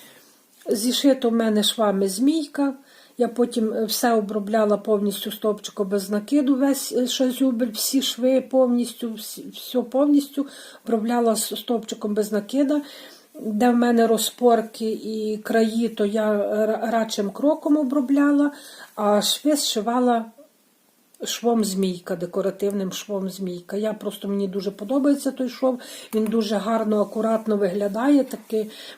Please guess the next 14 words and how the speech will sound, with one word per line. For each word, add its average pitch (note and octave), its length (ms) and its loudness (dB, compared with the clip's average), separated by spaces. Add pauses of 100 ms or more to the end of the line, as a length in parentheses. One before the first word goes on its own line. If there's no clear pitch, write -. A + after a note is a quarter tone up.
м, G#3+ 380 -2
додає A3 440 2
таку A#3 320 -4
ізюминку C#4+ 760 4
виробу, C4+ 580 4
і G#3+ 260 0
з G#3 260 -2
виворотньої B3 680 2
сторони A3+ 520 -2
він A3 160 2
ось G#3+ 420 0
як G#3+ 180 -6
акуратно A3 720 -4
виглядає. G3+ 680 -4